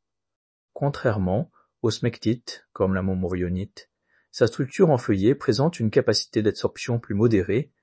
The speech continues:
mais offre un excellent pouvoir couvrant et absorbant au niveau de la muqueuse digestive. Son action principale consiste à napper la paroi de l'estomac et de l'intestin d'un film protecteur,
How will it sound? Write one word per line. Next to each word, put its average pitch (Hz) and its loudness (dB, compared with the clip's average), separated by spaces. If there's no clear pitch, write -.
mais 110 0
offre 131 4
un 107 2
excellent 131 0
pouvoir 101 2
couvrant 110 -2
et 107 2
absorbant 101 0
au 107 -2
niveau 98 2
de 113 4
la 92 2
muqueuse 101 0
digestive. 98 -6
Son 104 -4
action 120 0
principale 107 2
consiste 110 -4
à 101 4
napper 95 0
la 101 2
paroi 101 2
de 98 0
l'estomac 98 -4
et - -8
de 101 -4
l'intestin 113 0
d'un 98 0
film 135 0
protecteur, 98 -2